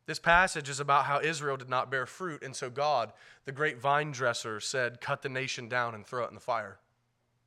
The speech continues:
It's worthless to me." The, the text before us is about the necessity of bearing fruit. And while primarily Israel is in mind in the immediate context and in the context of Mark's gospel,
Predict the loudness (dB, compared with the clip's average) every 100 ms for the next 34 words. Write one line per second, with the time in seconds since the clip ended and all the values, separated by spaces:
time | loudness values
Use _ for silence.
0 | _ _ -18 -14 -6 -6 -4 -6 -8 -10
1 | -14 -16 _ _ _ _ _ _ _ _
2 | _ _ _ _ _ _ _ -10 -8 -6
3 | 0 0 0 -8 0 2 4 0 -4 4
4 | 4 4 -6 -4 0 0 0 -4 -6 -6
5 | -6 -6 -10 -14 -14 -14 -20 _ _ _
6 | _ _ _ _ _ _ _ -8 -2 6
7 | 6 6 4 6 6 6 4 6 4 2
8 | 0 0 0 2 4 6 6 4 0 0
9 | 2 4 4 0 -4 -4 -4 -6 -6 -8
10 | -4 -2 -2 -2 -2 -2 -4 -6 -6 -4
11 | -4 -4 -6 -8 -8 -2 -2 -2 2 4
12 | 4 -2 -8 -8